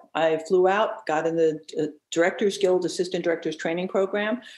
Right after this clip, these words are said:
And for two years, they trained me at every studio in Hollywood and also the big production companies. So then I got my days in. I was qualified to be a second assistant director. And I just worked steadily after that until I got my days in to become a first assistant director.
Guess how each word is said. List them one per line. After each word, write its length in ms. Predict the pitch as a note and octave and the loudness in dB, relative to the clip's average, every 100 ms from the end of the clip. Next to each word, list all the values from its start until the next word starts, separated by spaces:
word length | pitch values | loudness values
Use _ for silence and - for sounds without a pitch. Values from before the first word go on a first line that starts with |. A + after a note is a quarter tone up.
| - - | -8 -4
And 180 | F3+ | -2
for 80 | F3+ | -2
two 200 | F3+ - | -2 -2
years, 340 | A3+ G#3 G3+ G3+ | 2 2 2 2
they 100 | E3+ | -2
trained 320 | - F#3 F#3 | -2 -2 -2
me 160 | F3 F#3 | -2 0
at 100 | E3 | 0
every 220 | E3+ F#3+ | 0 -2
studio 480 | - F3+ E3+ E3 D#3 | 0 0 2 2 2
in 80 | |
Hollywood 540 | D3+ D3+ D3 - - - _ - | 0 0 0 -2 -6 -10 _ -4
and 440 | D3+ D3+ D3 D3 - | 0 0 0 0 -2
also 340 | - D3 D#3+ | -2 -2 -2
the 100 | C#3+ | -4
big 240 | C#3+ D#3 | -2 -4
production 420 | - D#3+ D3+ - C#3+ | -2 -4 -2 -4 -4
companies. 500 | C3+ - - - - - - - | -4 -8 -14 -14 -14 -18 -18 -14
So 560 | - F3 E3+ E3 D3+ D3 | -2 2 4 4 2 0
then 140 | F3+ | 0
I 80 | F3+ | 2
got 140 | E3+ | 0
my 120 | E3 D#3 | 0 2
days 380 | E3 E3+ F#3 | 2 2 2
in. 160 | F#3+ F#3 | 0 0
I 100 | D#3+ | 0
was 160 | D3 D3 | -2 -2
qualified 560 | - D#3+ D#3+ E3 D#3 | 0 0 0 0 -2
to 80 | D#3 | -2
be 180 | E3 D3+ | 0 0
a 60 | |
second 320 | D3 - D#3 E3+ | 0 -2 -2 -4
assistant 480 | D#3 E3 D#3 D#3 | -4 -6 -4 -4
director. 560 | C3+ C#3+ C#3 - F#3 A#3 - - _ - | -2 -2 -2 -2 -2 -4 -14 -20 _ -6
And 400 | D3+ D#3+ D3+ C#3+ | -2 0 0 2
I 220 | C#3+ D3+ | 2 0
just 400 | D3+ D#3 - - _ | 0 -4 -6 -14 _
worked 340 | C3 D#3+ D#3+ - | -2 0 -2 -8
steadily 600 | - E3+ E3 E3+ F3 D#3+ | -4 0 2 2 2 2
after 280 | D3+ - D#3 | 0 -2 -2
that 340 | D#3 D3+ E3+ | 0 -2 -2
until 240 | D3+ D3 D3+ | -4 -2 -2
I 80 | |
got 200 | D3+ D3+ | -2 -2
my 120 | D3 D3+ | -2 -2
days 340 | D3+ D3+ D3+ | 0 0 0
in 120 | D#3 | -4
to 80 | D#3 | -4
become 280 | C#3 - C3+ | -8 -6 -6
a 60 | |
first 340 | C#3 C#3 C#3+ - | -4 -4 -4 -4
assistant 460 | E3+ D#3+ D#3 D#3+ | -8 -8 -8 -8
director. 520 | D3 D3+ D#3 - F3 | -6 -6 -6 -6 -8